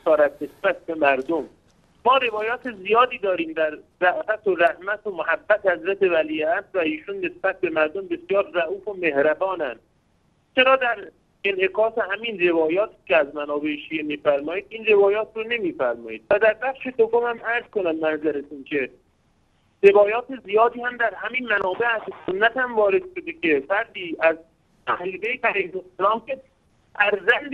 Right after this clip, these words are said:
امام حسن عسکری هم است و در سامرا هم متولد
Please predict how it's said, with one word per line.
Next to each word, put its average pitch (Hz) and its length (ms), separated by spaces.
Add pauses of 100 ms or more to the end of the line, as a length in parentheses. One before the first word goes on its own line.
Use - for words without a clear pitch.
(120)
امام 208 260
حسن 180 360
عسکری 180 540
هم 180 160
است 175 200
و 185 100
در 170 240 (120)
سامرا 190 580
هم 269 180 (100)
متولد 180 600